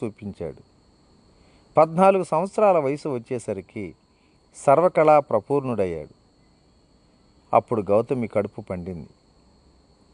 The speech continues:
గౌతమి కన్న కొడుకు నంద. సిద్ధార్థుడు ఏ పని చేస్తున్నా నందతోనే ఎక్కువ కాలక్షేపం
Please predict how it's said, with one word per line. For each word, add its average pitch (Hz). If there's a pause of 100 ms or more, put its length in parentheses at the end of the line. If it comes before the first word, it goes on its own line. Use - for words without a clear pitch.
గౌతమి 160
కన్న 135
కొడుకు 127 (160)
నంద. 92 (1300)
సిద్ధార్థుడు 208
ఏ 151
పని 185 (100)
చేస్తున్నా 127 (360)
నందతోనే 139
ఎక్కువ 120
కాలక్షేపం 117